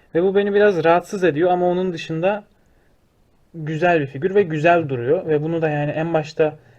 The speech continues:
sevmemiştim o kadar fazla. Ya sevmemiştim derken tabii ki sevmiştim. Fakat çok fazla sevmemiştim. Fakat baktıkça daha fazla seviyorum. Ha, gerçekten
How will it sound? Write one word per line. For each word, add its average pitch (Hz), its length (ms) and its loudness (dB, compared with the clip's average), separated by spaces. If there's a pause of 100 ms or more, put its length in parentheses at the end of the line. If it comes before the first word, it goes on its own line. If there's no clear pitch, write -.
(100)
sevmemiştim 139 680 -4
o 127 60 -4
kadar 123 280 0
fazla. 123 240 -2
Ya 127 100 -6
sevmemiştim 139 420 -4
derken 165 200 -4
tabii 151 200 -4
ki 139 80 -14
sevmiştim. 120 360 -14
Fakat 202 300 -6 (580)
çok 185 220 -6
fazla 165 260 0
sevmemiştim. 170 640 -8 (380)
Fakat 180 300 -4
baktıkça 190 480 -2
daha 185 140 0
fazla 143 300 -6
seviyorum. 131 540 -10 (540)
Ha, 156 100 -8
gerçekten 180 640 -4